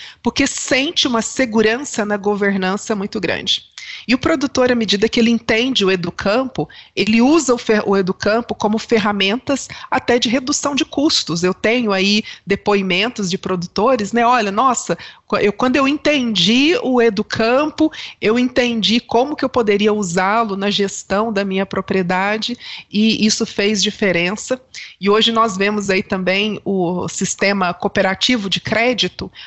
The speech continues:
apoiando as iniciativas de Educampo, porque isso também ajuda até na concessão de crédito ao produtor. Então você vê como que o Educampo, ele é amplo, né? Nós falamos dele da questão técnica, nós estamos falando agora de gestão, nós estamos falando de crédito,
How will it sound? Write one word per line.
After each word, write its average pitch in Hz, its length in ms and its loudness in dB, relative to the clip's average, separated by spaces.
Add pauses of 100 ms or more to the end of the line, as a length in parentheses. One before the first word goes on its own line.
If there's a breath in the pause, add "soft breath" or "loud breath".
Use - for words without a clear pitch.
(100)
apoiando 214 760 2
as 196 160 0
iniciativas 196 1120 -2
de 185 120 0
Educampo, 180 760 -2 (300 loud breath)
porque 262 200 2
isso 247 240 0
também 233 320 0
ajuda 269 600 2
até 208 200 -2
na 240 120 0
concessão - 680 -2
de 208 120 2
crédito 196 540 -2
ao 190 80 0
produtor. 190 640 -4 (280 loud breath)
Então 262 140 -2
você 302 140 2
vê 262 140 2
como 339 320 0
que 294 140 0
o 254 80 4
Educampo, 233 840 0
ele 214 180 4
é 277 60 4
amplo, 226 540 0
né? 220 240 0 (220 loud breath)
Nós 208 180 -2
falamos 226 400 2
dele 196 240 2
da 190 140 -2
questão 180 420 -4
técnica, 214 880 0 (240 loud breath)
nós 196 100 -2
estamos 202 220 -2
falando 185 380 2
agora 175 400 0
de 185 120 2
gestão, 202 720 0
nós 185 140 0
estamos 185 200 -4
falando 180 280 0
de 175 120 0
crédito, 214 880 -2